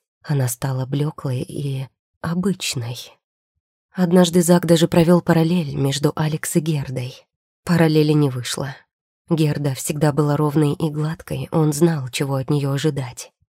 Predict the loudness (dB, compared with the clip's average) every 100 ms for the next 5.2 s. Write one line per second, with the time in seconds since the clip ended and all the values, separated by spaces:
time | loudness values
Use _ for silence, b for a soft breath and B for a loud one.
0 | _ _ 2 2 4 0 -2 -4 -2 -2
1 | 0 0 0 0 0 0 -2 -4 -4 -4
2 | -4 -6 -2 0 0 2 0 2 4 4
3 | 2 0 2 2 2 0 0 0 0 0
4 | 0 -2 -2 -4 -4 -4 -4 -4 -4 -6
5 | -10